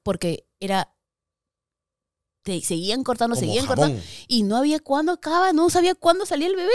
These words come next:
Speaker 1: ¿no? Y yo lo miré y dije, "Puta, me cagaste". Le dije, "¿Dónde mierda lo saco? ¿Por la boca?". O sea, no quiero dar por acá, no quiero que me corten. Y yo estaba traumatizada. Entonces, cuando llegó el momento de yo dar a luz, para mí fue lo peor. Por eso yo no tengo más hijos, pues. Nueve años, virgen.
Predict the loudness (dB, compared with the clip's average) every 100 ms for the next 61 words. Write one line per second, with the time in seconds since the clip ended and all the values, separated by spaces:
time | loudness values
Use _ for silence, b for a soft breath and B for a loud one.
0 | 2 0 -8 B B B B -2 4 4
1 | 4 2 2 0 -2 0 0 0 0 0
2 | 0 -2 -4 -2 -4 -6 -4 -2 0 2
3 | 2 2 0 0 2 4 2 0 -2 -4
4 | -12 _ -2 0 0 0 4 6 6 4
5 | 4 4 4 4 2 0 0 2 4 2
6 | 0 -4 -4 -2 0 2 2 2 0 0
7 | -2 2 2 2 -4 -4 -2 0 0 0
8 | 0 0 -2 2 2 4 4 6 6 4
9 | -2 B B B B 2 2 2 0 2
10 | 2 0 _ -2 -2 2 2 2 2 2
11 | 2 0 0 -2 -2 -4 -8 -12 -12 -16
12 | -18 _ 0 2 4 4 2 2 0 -2
13 | -6 B B -4 2 2 2 -2 -4